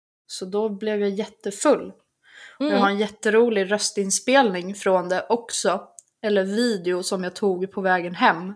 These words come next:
Speaker 1: där jag pratar i slow motion och är inte kontaktbar.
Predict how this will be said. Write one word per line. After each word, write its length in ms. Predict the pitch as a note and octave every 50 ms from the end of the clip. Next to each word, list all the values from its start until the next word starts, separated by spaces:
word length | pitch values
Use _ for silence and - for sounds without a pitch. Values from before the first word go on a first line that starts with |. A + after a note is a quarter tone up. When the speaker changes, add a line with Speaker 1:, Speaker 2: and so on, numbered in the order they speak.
| - -
Speaker 1:
där 140 | - G3+ F#3+
jag 200 | F3 F3+ F3+ -
pratar 800 | - - G#3+ G#3 F#3+ F3+ E3 D#3+ - _ - G3+ F#3+ E3+ - -
i 160 | G3 F3+ F3
slow 380 | - - - - F#3+ F#3 F#3 F#3
motion 560 | G#3 A3+ A3+ A3 A3 - - F3 D3 E3 F#3+ - _ _ - - _ _ _ _ _ _ _
och 200 | - G#3 G3+ -
är 280 | F#3+ F#3 E3+ - - -
inte 360 | G3+ F3 E3 D#3+ - - F3+
kontaktbar. 840 | E3+ - F#3 F3 F3 - E3+ - - - F#3+ G#3+ G3 C#3+ - G3